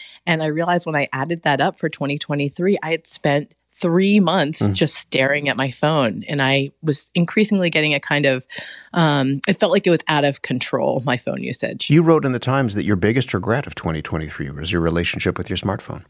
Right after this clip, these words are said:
Speaker 1: Yeah, I just started having a lot of anxiety around the phone use. And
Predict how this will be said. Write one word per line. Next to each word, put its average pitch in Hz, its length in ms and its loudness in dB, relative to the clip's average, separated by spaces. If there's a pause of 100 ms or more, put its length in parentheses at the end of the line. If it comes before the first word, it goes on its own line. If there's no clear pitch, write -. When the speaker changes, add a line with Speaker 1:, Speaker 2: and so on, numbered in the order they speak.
(880)
Speaker 1:
Yeah, 320 320 4
I 214 80 2
just 302 160 0
started 247 320 4
having 156 800 0 (160)
a 165 40 -2
lot 160 160 2
of 151 100 0
anxiety 127 720 0
around 127 440 0
the 127 80 -2
phone 120 340 0
use. - 460 -4
And 139 360 0